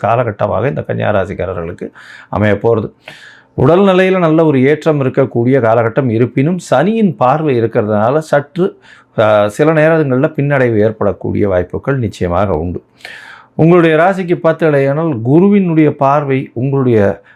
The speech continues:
ஆ, ராசிக்கு மூணாம் இடத்துல உழ-, உழறதுனால முயற்சிகள் எல்லாமே வெற்றி பெறக்கூடிய வாய்ப்புகள் நிச்சயமாக உண்டு. அது தவிர சனியின் மேலேயும் வந்து குருவினுடைய பார்வை இருக்கு. அதனால வந்து பார்த்தீங்களேயானால்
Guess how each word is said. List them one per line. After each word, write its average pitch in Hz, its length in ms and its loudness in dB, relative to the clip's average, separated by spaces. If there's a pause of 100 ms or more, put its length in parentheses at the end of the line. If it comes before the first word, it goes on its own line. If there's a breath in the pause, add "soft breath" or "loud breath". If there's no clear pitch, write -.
(220 soft breath)
ஆ, 101 160 2
ராசிக்கு 160 600 0
மூணாம் 143 440 0
இடத்துல 120 320 0
உழ-, 117 240 0
உழறதுனால 120 560 0
முயற்சிகள் 127 540 0
எல்லாமே 117 480 0
வெற்றி 117 280 -2
பெறக்கூடிய 113 540 -2
வாய்ப்புகள் 92 500 -2
நிச்சயமாக 104 500 -2
உண்டு. 123 320 -2 (440 loud breath)
அது 156 140 2
தவிர 196 220 4
சனியின் 202 500 0
மேலேயும் 156 540 2
வந்து 135 240 -2
குருவினுடைய 127 640 2
பார்வை 123 460 0
இருக்கு. 101 380 -6
அதனால 101 360 0
வந்து 131 200 0
பார்த்தீங்களேயானால் 120 720 0